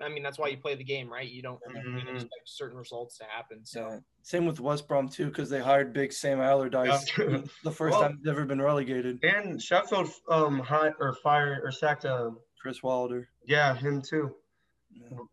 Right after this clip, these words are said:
Speaker 2: So.
Speaker 1: Who's,
Speaker 2: Yeah.
Speaker 1: who's getting promoted?
Speaker 3: Uh, it's,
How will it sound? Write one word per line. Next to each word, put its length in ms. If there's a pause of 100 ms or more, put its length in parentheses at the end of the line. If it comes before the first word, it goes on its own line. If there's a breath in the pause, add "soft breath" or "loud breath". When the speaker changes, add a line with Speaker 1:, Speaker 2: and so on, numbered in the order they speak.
Speaker 2:
So. 440 (1500)
Speaker 1:
Who's, 300
Speaker 2:
Yeah. 60 (340)
Speaker 1:
who's 160
getting 220
promoted? 500 (1120)
Speaker 3:
Uh, 340
it's, 340